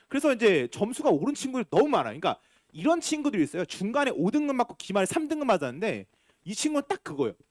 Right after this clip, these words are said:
기본, 어, 학생 피지컬이 너무 좋은데 이 푸시를 안 하고 암기를 안 시키니까 점수가 안 나왔는데 제가 푸시를 하고 암기를 하고 강요하니까 점수가 오른 친구예요.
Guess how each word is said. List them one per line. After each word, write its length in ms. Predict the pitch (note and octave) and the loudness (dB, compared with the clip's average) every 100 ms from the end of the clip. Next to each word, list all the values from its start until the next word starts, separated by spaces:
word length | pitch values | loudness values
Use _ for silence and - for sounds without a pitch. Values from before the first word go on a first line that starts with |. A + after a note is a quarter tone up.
| _ | _
기본, 420 | - B3 D#4 C4+ - | -6 -2 -2 -4 -10
어, 300 | F3 D#3 C#3 - | -8 -6 -8 -14
학생 300 | - - C4+ | -16 -10 -10
피지컬이 420 | A#3 F3 - - A3+ | -8 -10 -10 -6 -2
너무 200 | F#3+ F3+ | -2 -2
좋은데 500 | - A#2 B2+ F3+ - _ _ _ _ _ | -2 -6 -8 -12 -14 _ _ _ _ _
이 360 | - G#3+ G3 D#3+ - | -4 -2 -2 -4 0
푸시를 340 | D#4+ - D4 | 0 2 0
안 100 | F3+ | 2
하고 160 | F3 E3+ | 0 -4
암기를 420 | B2 F#3 A3+ C4+ | -2 -2 0 0
안 140 | D#3 E3 | 0 -2
시키니까 360 | - - F#3 | -6 -8 -8
점수가 480 | E3+ - E3 F3 E3 | -8 -8 -8 -4 -4
안 120 | G#2+ | -4
나왔는데 420 | D3+ C#3+ A#2+ A#2 F#3+ _ _ - | -2 -4 -4 -6 -6 _ _ -10
제가 360 | D3+ F#3+ A#3+ - - | -4 -2 -4 -8 -10
푸시를 380 | C#4 - B3 | -8 -6 -2
하고 320 | G#3+ F#3 A#3+ C4+ _ _ _ _ | 0 -2 -8 -10 _ _ _ _
암기를 360 | - C#3+ E3+ F#3+ | -8 -6 -2 0
하고 280 | G3 C3 A2 - | 0 -2 -6 -10
강요하니까 720 | - F#3+ B3 A#3+ F#3 B3+ D4+ | -6 0 2 2 2 0 0
점수가 420 | - F3+ F3 G3+ F#3 _ | 0 -2 -2 -2 -2 _
오른 100 | A3 | -4
친구예요. 360 | G3 E3 A#2 F2+ | -4 -6 -8 -10